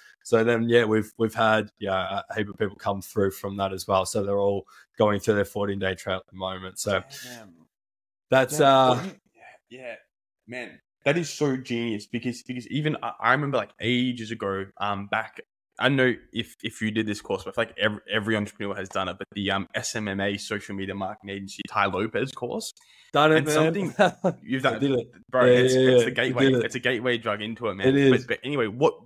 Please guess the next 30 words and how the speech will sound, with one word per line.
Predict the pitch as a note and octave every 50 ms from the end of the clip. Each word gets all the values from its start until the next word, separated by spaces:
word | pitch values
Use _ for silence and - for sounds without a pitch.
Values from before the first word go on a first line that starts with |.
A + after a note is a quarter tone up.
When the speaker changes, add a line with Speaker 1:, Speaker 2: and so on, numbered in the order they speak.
| _ _ _
Speaker 2:
what, | C3 D3 -
what | D#3 D3 A#2+ A2
he | A#2+ C3+ C#3
did, | A#2+ - A#2 G#2+ G2 G2+ G2 - _ _ _ _ _ _ _ _ _ _ _ _ _ _ _ _ _ _
which | - B2 A#2 A2+ -
is | A2+
obviously | A2+ A2+ G#2 - -
super | - - B2 A2 - G#2
smart, | - - - G#2 A2 G#2+ G#2
is, | G2
like, | G#2 G#2
he | - C3+ D3
wouldn't | D3+ D3+ D3+
even | C3 B2+ B2+ A2 - -
teach | - B2+ C3 B2+ - -
his | A#2+ G#2+ -
courses, | - - G#2+ G#2+ A2 - - G2+
right? | G#2 G#2+ G#2
So | - G#2+
he | - C#3
would | C#3 C#3 B2+
have | B2 A2+ A2+ A2 _ _ _ _ _ _ _
social | - - A#2+ - - -
media | A2 G#2+
marketing. | G2+ G2+ G2+ G#2+ G#2 G2+ - _
He | - A#2+
would | B2 -
get, | - A#2+ A2 - A2+
you | A2+
know, | G2+ G2